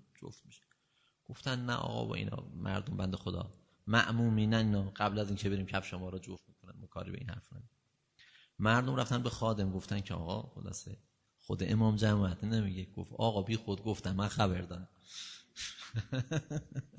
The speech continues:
حالا اونا اهل سنت میگن: آقا خود حضرت میگن، آقا من خلاصه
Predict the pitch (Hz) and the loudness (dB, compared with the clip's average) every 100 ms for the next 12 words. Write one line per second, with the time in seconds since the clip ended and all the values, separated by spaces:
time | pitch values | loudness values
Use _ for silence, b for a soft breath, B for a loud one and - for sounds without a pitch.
0 | - - 135 - - - 160 185 B B | -10 -6 -8 -4 -8 -6 -4 -4 B B
1 | B 123 143 180 175 180 175 - - 139 | B 2 4 4 4 4 4 2 0 0
2 | 160 170 165 165 160 151 147 113 107 147 | 0 0 0 2 4 4 4 4 4 2
3 | - 110 127 110 160 131 107 135 127 107 | 2 2 2 2 2 2 0 0 -2 -2
4 | 139 139 113 107 143 143 139 123 110 | -6 -8 -6 -6 -8 -12 -12 -12 -16